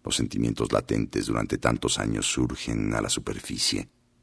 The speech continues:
Todo el terrible desatino de su vida se le revela de un golpe en su mente débil y entonces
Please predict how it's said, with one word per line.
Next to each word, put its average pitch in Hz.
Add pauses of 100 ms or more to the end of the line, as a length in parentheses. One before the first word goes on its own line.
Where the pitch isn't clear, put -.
(400)
Todo 73
el 62
terrible 67
desatino 73
de 50
su -
vida 80
se -
le 65
revela 67
de 67
un 76
golpe 73
en 69
su -
mente 65
débil 65 (480)
y -
entonces -